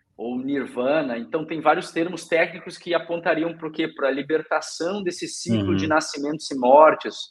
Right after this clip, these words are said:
Speaker 1: a libertação do samsara. Eu acabo tentando falar de uma maneira mais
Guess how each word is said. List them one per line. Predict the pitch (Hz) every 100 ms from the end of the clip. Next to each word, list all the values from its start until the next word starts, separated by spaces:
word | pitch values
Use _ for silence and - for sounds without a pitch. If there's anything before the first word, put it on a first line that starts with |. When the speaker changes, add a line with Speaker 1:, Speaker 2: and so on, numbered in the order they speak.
| _ _ _
Speaker 1:
a | -
libertação | 120 131 127 143 131 151 165
do | 160
samsara. | 151 147 135 - 135 135 127
Eu |
acabo | 127 143 151 165
tentando | - 156 156 165 170 - _ _ _ _
falar | 143 135 151
de | 160
uma | 151
maneira | 156 147 151 160
mais | 151 160 160 - - -